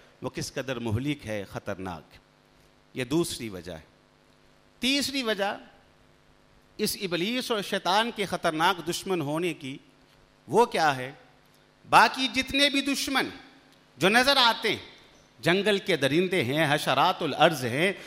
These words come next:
जहरीले कीड़े मकोड़े और सांप हैं, या इंसान ही इंसान के दुश्मन हैं,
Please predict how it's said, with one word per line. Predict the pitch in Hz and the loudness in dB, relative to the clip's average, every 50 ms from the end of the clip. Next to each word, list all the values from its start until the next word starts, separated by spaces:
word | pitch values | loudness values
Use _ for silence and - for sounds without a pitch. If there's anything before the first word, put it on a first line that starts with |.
| - - - - 120 | -20 -20 -16 -10 0
जहरीले | 120 170 151 156 170 202 214 214 208 185 | 2 2 4 4 2 2 2 2 2 0
कीड़े | - - 180 196 208 208 196 | 0 0 -2 2 2 4 4
मकोड़े | 170 165 156 - 160 170 202 214 220 | 4 2 2 4 4 6 6 6 4
और | 190 165 170 156 | 4 4 4 4
सांप | - - - - - 185 180 196 226 233 226 196 | 4 0 -4 -2 2 6 6 8 6 6 4 0
हैं, | 147 143 170 208 233 226 202 - - - - - - - | 0 2 2 2 0 -2 -4 -10 -16 -20 -20 -20 -4 2
या | 147 190 | 2 4
इंसान | 180 185 190 185 - 185 202 226 254 262 247 214 | 4 4 0 0 0 4 6 6 6 6 4 0
ही | 254 233 | -2 -2
इंसान | 214 208 202 - - 202 208 220 220 | -2 -2 -4 0 2 2 2 2 0
के | - - 180 | -2 -4 -4
दुश्मन | 156 170 - - 208 214 196 143 | -4 -4 -4 -4 -2 0 0 0
हैं, | 123 151 160 165 - | 0 -2 -2 -4 -6